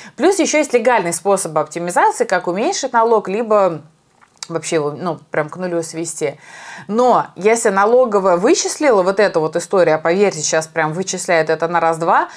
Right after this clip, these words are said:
то вам вот эти тринадцать процентов досчитают без расходной части, то есть пятнадцати миллионов полностью. И плюс еще на эту сумму наложат, да, то есть тридцать процентов штраф за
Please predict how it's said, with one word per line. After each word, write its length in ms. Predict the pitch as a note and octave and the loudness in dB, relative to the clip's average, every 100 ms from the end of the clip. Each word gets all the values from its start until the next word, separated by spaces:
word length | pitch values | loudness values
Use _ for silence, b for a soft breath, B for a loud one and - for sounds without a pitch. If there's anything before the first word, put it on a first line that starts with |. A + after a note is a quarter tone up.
| B B | B B
то 80 | - | -4
вам 220 | G3 A3 | 0 2
вот 160 | F#3 G3 | 2 2
эти 200 | A#3 A3+ | 0 0
тринадцать 640 | G3+ G3 A3+ A3+ G3+ D#3+ | -4 -2 2 2 0 -2
процентов 640 | F3 F3+ A3 F#3+ F3 D#3+ E3 | -2 -2 0 0 0 -4 -2
досчитают 600 | G3 - A3 G#3 E3+ E3 | -2 0 0 2 2 2
без 280 | G3+ D4+ | 2 2
расходной 480 | E4+ D4+ C#4+ A3 F3+ | 2 0 2 2 0
части, 300 | E3+ F3+ F3 | -2 -2 0
то 60 | E3+ | -4
есть 140 | E3 | -4
пятнадцати 500 | F3+ F3+ A3+ C4+ - | -4 0 0 0 -4
миллионов 500 | F3+ F3+ G3+ F#3+ E3 | -4 0 0 0 -4
полностью. 640 | - G3+ F3 D#3 D#3 - - B B F3+ | -2 0 0 -2 -8 -12 -16 B B -6
И 100 | G#3 | -6
плюс 300 | - C4 A#3+ | 0 0 0
еще 360 | A3+ - C4+ | 0 2 4
на 160 | G3+ F#3 | 4 4
эту 240 | F#3+ F3 | 2 2
сумму 360 | E3+ - G3+ E3+ | 0 0 -2 0
наложат, 500 | E3 F3 F#3+ E3+ D#3+ | 2 2 2 2 0
да, 160 | F3+ F#3+ | 0 2
то 80 | |
есть 140 | E3+ - | 0 -2
тридцать 320 | F#3+ F3+ D#3+ | -4 -4 -4
процентов 500 | - E3+ F3 D#3+ D#3 | -2 0 0 -2 -4
штраф 320 | - F3+ E3 E3 | -4 0 0 0
за 340 | D#3+ D#3+ D3+ | 0 2 0